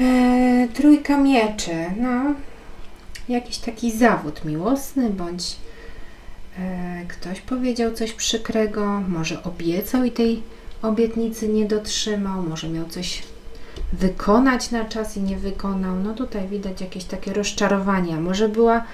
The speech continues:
podwyżka bądź premia w pracy, no i dostaliście jakieś grosze. Nie to, czego się spodziewaliście.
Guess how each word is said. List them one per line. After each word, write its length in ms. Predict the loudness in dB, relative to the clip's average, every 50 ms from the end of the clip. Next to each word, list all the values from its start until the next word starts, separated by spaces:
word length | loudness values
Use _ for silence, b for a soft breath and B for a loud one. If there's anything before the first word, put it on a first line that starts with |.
| B B B B B B B B
podwyżka 840 | 8 8 8 8 6 6 6 8 6 6 2 2 4 6 6 6 6
bądź 320 | 4 4 2 2 0 -2
premia 460 | -4 0 2 4 4 4 4 2 0 -2
w 60 | -6
pracy, 580 | -6 -6 -4 -4 -4 -6 -8 -6 -2 0 0
no 100 | 0 0
i 100 | 0 -2
dostaliście 720 | -2 -4 -6 -6 -6 -6 -4 -4 -4 -4 -4 -4 -4 -4 -6
jakieś 320 | -6 -6 -4 -4 -4 -4
grosze. 540 | -4 -4 -4 -4 -4 -4 -4 -4 -2 -4 -4 -6 -8 -10 -10 -10 B B B B B B B B B 4
Nie 140 | 4 4 4
to, 180 | 2 0 -2
czego 280 | -2 -2 -4 -4 -4 -4
się 140 | -4 -6 -6
spodziewaliście. 800 | -6 -8 -8 -8 -6 -6 -6 -6 -8 -8 -8 -8 -8 -8 -10